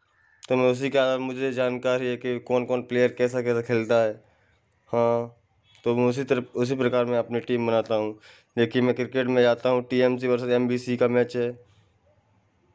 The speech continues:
है ना, चार घंटे बाद। तो उसको मैं ऐसे, यहाँ से क्लिक करता हूँ <clears throat>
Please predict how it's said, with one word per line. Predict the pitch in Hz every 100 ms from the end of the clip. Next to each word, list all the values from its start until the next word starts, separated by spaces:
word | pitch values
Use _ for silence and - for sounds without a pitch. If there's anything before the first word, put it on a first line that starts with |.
| _ _ _ -
है | 123
ना, | 120 113 120
चार | 131 131
घंटे | 127 120 120
बाद। | 123 120 - _ _ -
तो | 120
उसको | 120 127
मैं | 123 123
ऐसे, | 120 123 123
यहाँ | 113 117
से | 120 127
क्लिक | 131 131
करता | 131 120 123
हूँ | 120 123 -
<clears throat> | 180 151